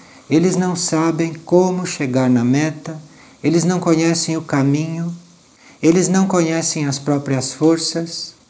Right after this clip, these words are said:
e dificilmente eles saberão chegar lá juntos, sem se perderem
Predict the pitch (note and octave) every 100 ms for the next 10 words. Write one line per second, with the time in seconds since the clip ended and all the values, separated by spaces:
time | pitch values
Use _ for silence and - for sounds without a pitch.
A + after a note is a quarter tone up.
0 | _ - - - - - F3 A3 A3 G3+
1 | - F3+ F3 G3+ G#3+ G#3+ G#3+ - - -
2 | F#3 F#3+ D3+ - D3+ D#3 D#3+ F#3+ F#3+ -
3 | D#3+ D#3+ D3+ D#3 F3+ D3+ B2 F3+ E3+ E3+
4 | B2 G#2+ - - - _ _ _ _ _
5 | _ _ - - F3+ G#3 F#3+ F#3 F3+ D#3
6 | B2+ C3+ B2+ A2+ A2+